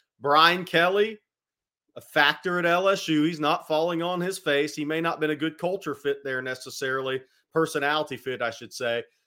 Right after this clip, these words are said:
But he's, he, that guy's su-, been successful wherever he goes. So the three teams that you really have to recruit against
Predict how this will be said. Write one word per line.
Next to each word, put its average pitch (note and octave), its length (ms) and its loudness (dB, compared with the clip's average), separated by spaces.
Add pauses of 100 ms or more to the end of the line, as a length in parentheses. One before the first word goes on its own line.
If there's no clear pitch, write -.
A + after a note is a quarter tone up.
(220)
But D3+ 140 4
he's, F3+ 420 -2
he, G3 200 -4
that G3 240 4
guy's G#3 180 2
su-, - 200 -6 (120)
been D#3 160 -4
successful D3+ 540 -4
wherever C#3 240 0
he C#3+ 80 -2
goes. C3+ 280 0
So D#3 200 0 (240)
the C#3+ 80 0
three C4 360 -2
teams F#3 600 -4 (160)
that C#3+ 200 -4
you B3+ 140 -10
really B3+ 380 -2
have A#3+ 240 0
to A#3 100 -8
recruit C#4 420 -2
against E3+ 540 0